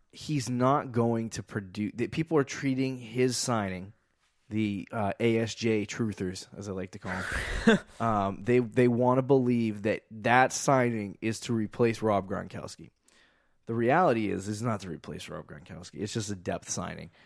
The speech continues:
Speaker 1: They're gonna draft somebody. They're gonna get somebody else at some point.
Speaker 2: Mm.
Speaker 1: Uh, Seferian-Jenkins, I do like him. He's only twenty-six years old. It feels like he's, like, forty.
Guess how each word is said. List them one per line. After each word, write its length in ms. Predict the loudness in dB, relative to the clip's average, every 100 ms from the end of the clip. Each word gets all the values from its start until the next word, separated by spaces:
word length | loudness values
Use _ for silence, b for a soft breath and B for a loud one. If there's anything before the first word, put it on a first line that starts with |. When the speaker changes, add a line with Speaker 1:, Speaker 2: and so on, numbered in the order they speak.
| b 0
Speaker 1:
They're 120 | 2
gonna 200 | 2 0
draft 340 | 4 4 4
somebody. 360 | 0 0 2 2
They're 160 | 0
gonna 180 | -2 -4
get 240 | -2 -2 0
somebody 400 | 0 2 2 2
else 400 | -2 -4 -8 -14 _
at 120 | -10 -6
some 260 | -4 -4
point. 300 | -4 -6 -8 -14 b b
Speaker 2:
Mm. 240 | -10 -8 -12 -8
Speaker 1:
Uh, 280 | -2 0 0
Seferian-Jenkins, 1040 | -4 0 2 4 2 0 -2 0 -4 -6 -6
I 80 | -6
do 200 | -2 -4
like 280 | -2 -4 -2
him. 320 | -2 -2 -6 -14
He's 160 | -6 -2
only 140 | 0
twenty-six 440 | 0 -4 -6 -8 -10
years 160 | -10
old. 160 | -8 -8
It 40 |
feels 180 | -4 -6
like 80 | -4
he's, 120 | -10
like, 120 | -14
forty. 380 | -14 -10 -8 -10